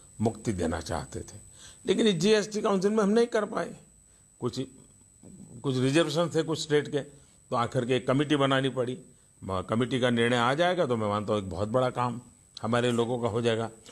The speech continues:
उसी प्रकार से ये जो under construction मकानों के लिए टैक्स जीएसटी और फिनिश मकान के लिए जीएसटी, उसमें, उसमें भी हम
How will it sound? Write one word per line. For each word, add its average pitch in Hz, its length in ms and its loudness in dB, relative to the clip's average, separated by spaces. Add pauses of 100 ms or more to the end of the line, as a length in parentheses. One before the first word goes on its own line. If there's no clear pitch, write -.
(140)
उसी 147 200 4
प्रकार 165 400 2
से 170 340 0 (380)
ये 123 100 0
जो 127 480 0 (560)
under 180 300 4 (360)
construction 156 580 -2 (360)
मकानों 139 500 2
के 131 140 0
लिए 123 220 2
टैक्स 117 360 -2
जीएसटी 110 640 -4 (520)
और 180 400 0
फिनिश 196 340 2
मकान 131 340 -2
के 117 80 0
लिए 101 120 -4
जीएसटी, 95 380 -6 (440)
उसमें, 127 420 0
उसमें 170 400 2
भी 190 100 4
हम 170 340 0